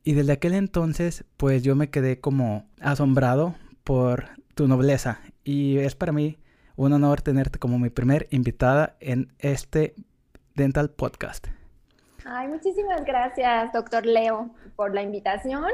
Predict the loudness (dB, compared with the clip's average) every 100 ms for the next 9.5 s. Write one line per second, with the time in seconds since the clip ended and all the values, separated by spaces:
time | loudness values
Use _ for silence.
0 | -2 -2 -4 -4 -4 -4 -6 -10 -8 -4
1 | -2 -2 -4 -4 -4 -6 -6 -6 -6 -6
2 | -6 -4 -4 -4 -6 -4 -2 -2 -4 -4
3 | -2 0 -2 -2 -10 -6 -6 -4 -2 -2
4 | -2 -2 -2 -4 -6 -14 -10 -4 -4 -4
5 | -8 -8 -12 -8 -6 -4 -6 -6 -8 -8
6 | -10 -12 -12 -14 -20 -20 _ _ _ -4
7 | -4 -4 -4 -4 -4 -2 -2 -2 -2 0
8 | 0 0 0 0 0 0 0 0 0 0
9 | 0 0 -6 -6